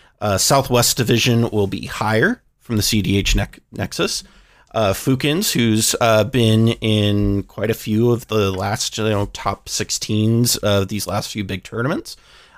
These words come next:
Uh, Ken, our good friend from Stack D D H. L J from the Reflecting Pool. That's gonna be the Southwest. Midwest Conference, or Division, is gonna be our own Phoenix. Uh, Snacks, she's been on the channel before.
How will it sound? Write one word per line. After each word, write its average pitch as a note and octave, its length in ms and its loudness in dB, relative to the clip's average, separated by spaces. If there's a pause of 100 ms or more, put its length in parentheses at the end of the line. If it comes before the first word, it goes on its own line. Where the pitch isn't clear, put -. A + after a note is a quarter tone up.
Uh, G2+ 180 0 (100)
Ken, A2+ 480 -2 (140)
our - 100 -6
good F#2+ 180 -4
friend F#2+ 320 -2
from G2 240 -6
Stack - 320 -2
D F#2+ 140 -6
D F#2+ 160 -6
H. - 300 -4 (420)
L G#2+ 180 2
J A#2 220 4
from A#2 240 2
the G#2+ 80 4
Reflecting C#3+ 560 0
Pool. - 340 -8
That's - 160 -14
gonna F#2+ 140 -6
be F#2 100 0
the F2+ 60 -6
Southwest. A2 640 -4 (380)
Midwest F#3+ 680 4
Conference, - 500 -8
or G#2 120 0
Division, G2 440 2
is G2+ 180 -2
gonna G2+ 160 0
be G2 160 2
our F#2 240 2
own G#2+ 180 4
Phoenix. - 580 0 (440)
Uh, G2 200 4
Snacks, A2 580 2
she's A2+ 220 0
been A#2 140 2
on G#2+ 120 4
the G#2 80 4
channel G2+ 320 2
before. B2 480 -2